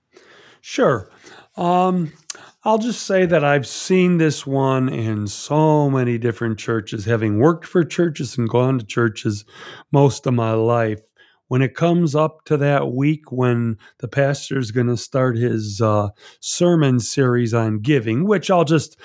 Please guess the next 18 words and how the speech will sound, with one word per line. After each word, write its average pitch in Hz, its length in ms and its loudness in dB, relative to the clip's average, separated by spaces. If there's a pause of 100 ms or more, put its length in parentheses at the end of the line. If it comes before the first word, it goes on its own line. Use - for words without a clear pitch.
(240)
tell 170 240 4
you 127 200 0
from 123 240 -4
having 123 360 2
worked 131 240 0
with 110 120 -6
pastors, 120 680 -6 (340)
they 127 160 0
dread 120 380 0
it. 104 300 -6 (200)
<laughs> - 80 2 (560)
They 135 180 4
don't 143 340 2
want 131 400 2
to 117 80 -4
teach 127 400 0
on 113 280 2
giving. 123 500 -2